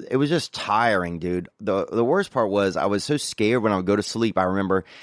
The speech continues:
I would have to do all of these things to make sure that the room was okay, right? I would have all of these, like, I would have these strings, and then I, the last thing I would do is put it around the doorknob, you know? And, but I have to go in the closet, a little closet,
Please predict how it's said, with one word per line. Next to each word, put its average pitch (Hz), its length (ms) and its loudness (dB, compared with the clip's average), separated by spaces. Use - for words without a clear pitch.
I 107 80 2
would 117 120 2
have 123 100 -4
to 104 80 -6
do 98 140 4
all 127 420 2
of 131 80 0
these 123 260 0
things 110 420 0
to - 80 -4
make 95 200 0
sure 95 160 -2
that 92 120 0
the 92 100 0
room 87 200 -2
was 82 160 -4
okay, 80 360 -2
right? 80 200 0
I 82 60 2
would 80 100 -2
have 80 160 -4
all 92 300 4
of 82 60 -4
these, 85 260 0
like, 73 240 -6
I 87 40 0
would 90 100 2
have 82 100 -2
these 78 160 -4
strings, 104 680 0
and 85 100 -2
then 82 160 -4
I, 82 60 -4
the 85 180 -6
last 92 420 0
thing 92 140 -2
I 87 40 -2
would 87 100 -2
do 85 200 2
is 78 200 -4
put 82 220 -6
it - 40 0
around 80 200 -2
the 76 80 -6
doorknob, 71 520 -4
you 78 80 0
know? 80 160 0
And, 85 140 0
but - 80 -2
I 107 60 2
have 127 100 0
to 113 80 -2
go 107 240 2
in 113 80 2
the 107 60 0
closet, 98 580 0
a 90 80 -2
little 107 240 0
closet, 107 500 0